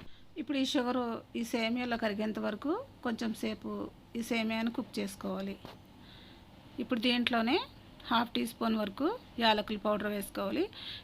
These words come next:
ఇప్పుడు యాలకుల పౌడర్ కూడా మొత్తం మిక్స్ అయ్యేటట్టు ఒకసారి బాగా కలుపుకోవాలి. ఇప్పుడు ఈ సేమియా రెడీ అయిపోయిందండి. సేమియా ఈ విధంగా ఉండాలి.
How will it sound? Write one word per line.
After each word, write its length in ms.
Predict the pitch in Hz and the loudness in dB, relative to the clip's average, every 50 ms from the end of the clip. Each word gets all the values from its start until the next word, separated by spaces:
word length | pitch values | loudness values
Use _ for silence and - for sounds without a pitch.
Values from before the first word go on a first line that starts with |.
| - - | -4 -2
ఇప్పుడు 240 | 269 240 233 254 254 240 | 0 2 4 6 8 8
యాలకుల 340 | 233 226 240 254 - 269 254 - 240 | 8 8 8 6 4 2 2 4 2
పౌడర్ 240 | 233 220 208 202 - 220 | 2 2 2 0 0 0
కూడా 120 | 208 226 247 240 | 2 2 2 0
మొత్తం 200 | 214 196 - 233 226 214 | 0 0 0 0 0 0
మిక్స్ 200 | 202 185 - - | 0 -2 -2 -4
అయ్యేటట్టు 320 | 226 202 - 208 196 - 294 294 | -4 -2 -2 -4 -2 0 0 0
ఒకసారి 320 | - - - - 208 208 208 202 208 | 0 0 0 0 2 2 2 0 0
బాగా 180 | 202 208 208 208 - | 0 0 -2 -2 -2
కలుపుకోవాలి. 640 | 220 202 196 196 - - 208 196 196 226 226 - - - - - - - - - - - - - - - - - - - - - - - - _ _ _ _ _ _ _ _ _ _ _ _ _ _ _ _ - - - - - - - - - - - - - - | -2 -2 -2 -4 -6 -6 -4 -4 -4 -4 -4 -6 -8 -10 -16 -20 -20 -20 -20 -20 -20 -20 -20 -20 -20 -20 -20 -20 -20 -20 -18 -18 -20 -20 -20 _ _ _ _ _ _ _ _ _ _ _ _ _ _ _ _ -12 -12 -12 -14 -18 -18 -16 -16 -18 -18 -18 -8 -6 -4
ఇప్పుడు 180 | 247 - 277 277 269 | 2 4 4 4 4
ఈ 20 | 269 - | 4 4
సేమియా 340 | 277 254 247 254 262 269 269 254 220 | 4 4 4 4 4 4 4 4 4
రెడీ 180 | 202 220 220 226 226 | 4 4 2 2 0
అయిపోయిందండి. 600 | 214 - 214 202 202 202 202 208 208 233 302 392 415 - - - - - - - - - - - | 0 -2 -2 -2 -2 -2 -2 -2 -2 -2 -2 -2 -4 -6 -12 -18 -20 -20 -20 -20 -20 -18 -4 0
సేమియా 360 | 254 233 233 233 233 247 240 233 208 | 2 2 4 4 2 2 2 2 2
ఈ 20 | 190 202 | 0 0
విధంగా 300 | 202 202 202 208 208 220 208 208 | -2 -2 -2 -2 -2 -2 -2 -2
ఉండాలి. 320 | 202 202 202 208 226 302 | -2 -4 -4 -2 -2 -2